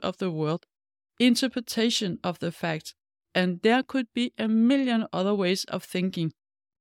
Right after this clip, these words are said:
And once you realize that, you get a lot of freedom. It might feel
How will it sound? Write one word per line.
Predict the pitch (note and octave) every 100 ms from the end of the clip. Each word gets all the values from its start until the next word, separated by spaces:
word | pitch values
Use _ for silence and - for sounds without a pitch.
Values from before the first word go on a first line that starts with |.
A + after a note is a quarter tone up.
| _ _ -
And | F3 F3
once | B3+ -
you | D4+
realize | A#3+ A#3 D#4+ B3+ F3 -
that, | E3+ D#3+ _ _ -
you | A3
get | A3+ A3+ A#3+ -
a | A3
lot | G3+ F#3+ A3 -
of | G3+
freedom. | - F3+ E3+ F3 E3 _ _ _ _ _ _ _ _ _ _ _ -
It | A3
might | G#3+ A#3+ D#4+
feel | - D4